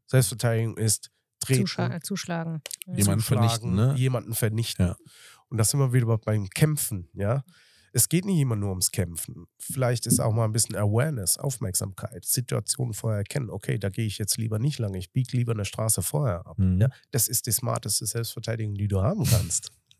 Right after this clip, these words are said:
Speaker 3: Ja,
Speaker 1: Ja.
Speaker 3: stimmt schon.
Speaker 1: So. Und, äh,
Speaker 2: Aber da sind wir auch beim Thema, mal mit offenen Augen durch die Welt zu gehen.
Speaker 1: Richtig. Und das ist auch meine Intention jetzt auch, gerade wenn,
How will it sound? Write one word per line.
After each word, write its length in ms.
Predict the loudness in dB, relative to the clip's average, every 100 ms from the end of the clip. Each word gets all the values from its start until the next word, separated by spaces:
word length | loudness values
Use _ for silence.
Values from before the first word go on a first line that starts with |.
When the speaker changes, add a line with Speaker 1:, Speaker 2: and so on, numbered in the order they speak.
| 0
Speaker 3:
Ja, 80 | 6
Speaker 1:
Ja. 220 | 6 4 -4
Speaker 3:
stimmt 260 | 2 6 6
schon. 180 | 4 -2 _ -20 -4
Speaker 1:
So. 260 | 4 4 4 -6 -20 _ _ _ _ _ _ _ -8 -2
Und, 380 | 2 2 2 -2
äh, 420 | -2 2 4 4 0 -4 _ _ _ _ -6
Speaker 2:
Aber 180 | 0 2
da 120 | 2
sind 140 | 2 2
wir 100 | 2
auch 60 |
beim 200 | 2 0
Thema, 280 | 0 0 2
mal 160 | 2 2
mit 160 | 2
offenen 300 | 0 0 0
Augen 200 | 2 0
durch 140 | 0 -2
die 100 | -2
Welt 180 | -4
zu 80 | -4
gehen. 240 | -4 -2 -4 _ -4
Speaker 1:
Richtig. 400 | -2 -2 -6 -6
Und 160 | -2 0
das 120 | 0
ist 140 | 0 -2
auch 260 | -2 -2
meine 240 | 0 0 -2
Intention 600 | -4 -4 -6 -4 -4 -4
jetzt 180 | -4 -4
auch, 200 | -4 -2
gerade 240 | -2 0
wenn, 300 | 0 -2 -8